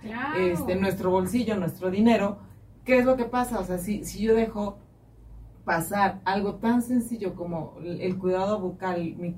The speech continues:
Speaker 2: mi cuidado de los dientes, después voy a tener que trabajar para, para el cuidado de los dientes, o a lo mejor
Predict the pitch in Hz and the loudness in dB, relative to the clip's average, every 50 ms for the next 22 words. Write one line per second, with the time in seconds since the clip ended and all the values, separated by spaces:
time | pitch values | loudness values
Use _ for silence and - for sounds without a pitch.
0 | - 185 180 170 175 175 170 170 175 185 196 202 220 214 196 185 175 175 185 185 | -8 -8 -8 -8 -8 -6 -4 -4 -2 -2 -2 -4 -4 -4 -4 -4 -6 -6 -4 -4
1 | 180 175 175 180 175 175 - - - - - - - - - - - 196 208 202 | -4 -4 -4 -4 -4 -6 -6 -8 -12 -20 -20 -20 -20 -20 -20 -12 -6 -4 -2 -2
2 | 190 - - 247 254 240 269 269 262 262 247 233 226 226 220 - 240 226 208 185 | -2 -2 0 0 2 2 2 2 2 0 0 -2 -2 -2 -4 -4 -6 -6 -6 -6
3 | 175 175 175 190 196 202 202 220 214 190 175 165 160 - - - - - - - | -6 -6 -6 -6 -8 -8 -6 -6 -4 -4 -4 -4 -6 -8 -14 -20 -20 -20 -18 -10
4 | 190 190 180 190 180 170 170 - - - - 185 190 190 190 208 214 226 233 240 | -6 -4 -2 -2 -2 -2 -4 -6 -10 -8 -6 -4 -4 -2 0 2 2 4 4 4
5 | 233 240 247 240 247 233 - - 214 220 220 226 226 226 226 240 269 269 269 - | 4 4 4 4 2 0 0 2 4 4 6 6 6 6 6 4 2 2 0 -2